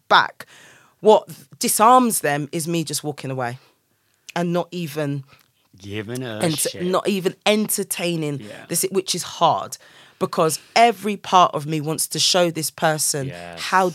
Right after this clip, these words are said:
Speaker 1: dare
Speaker 2: I
Speaker 1: you?"
Speaker 2: still struggle with
Speaker 1: Do you know
Speaker 2: that.
Speaker 1: what I mean?
Speaker 2: I
Speaker 1: "How
Speaker 2: still struggle
Speaker 1: dare
Speaker 2: with that.
Speaker 1: you attack my humanity and my existence in this way with your misogynistic, patriarchal nonsense?" But actually, I'm like, I ain't gonna change you today, so
Speaker 2: I know. I struggle
Speaker 1: um,
Speaker 2: with
Speaker 1: yeah.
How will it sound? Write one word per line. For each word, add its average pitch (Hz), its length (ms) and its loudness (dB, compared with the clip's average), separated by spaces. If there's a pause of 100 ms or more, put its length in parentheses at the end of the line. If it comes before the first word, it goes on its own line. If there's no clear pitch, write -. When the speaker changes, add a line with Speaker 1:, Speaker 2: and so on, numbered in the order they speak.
Speaker 1:
dare 175 340 4
Speaker 2:
I - 80 -2
Speaker 1:
you?" 147 160 -2
Speaker 2:
still 104 120 -12
struggle 92 380 -12
with 85 140 -10
Speaker 1:
Do 214 80 0
you 202 40 2
know 208 60 8
Speaker 2:
that. 135 40 4
Speaker 1:
what 208 80 2
I - 20 0
mean? 185 180 0
Speaker 2:
I 165 40 -8
Speaker 1:
"How 269 400 2
Speaker 2:
still 240 160 -4
struggle 240 260 4
Speaker 1:
dare 247 220 8
Speaker 2:
with 208 100 -2
that. 170 100 -8
Speaker 1:
you 185 420 2 (480)
attack - 520 0
my 190 180 4
humanity 190 880 -2
and 180 100 0
my 180 140 2
existence 165 640 -4
in 170 160 -2
this - 260 -4
way 175 200 2
with 151 240 -4
your 165 100 0
misogynistic, 165 880 -4 (280)
patriarchal 165 1000 -2
nonsense?" 165 840 0 (380)
But - 140 -6
actually, 190 160 -2
I'm 180 100 0
like, 170 240 4
I 240 80 2
ain't 226 100 0
gonna 160 140 -2
change 151 340 -6
you 147 60 -8
today, 156 400 -4
so 156 400 -2
Speaker 2:
I 127 140 -4
know. 120 360 -2
I 156 140 2
struggle 196 320 -2
Speaker 1:
um, 180 40 0
Speaker 2:
with 151 140 -2
Speaker 1:
yeah. 117 80 -2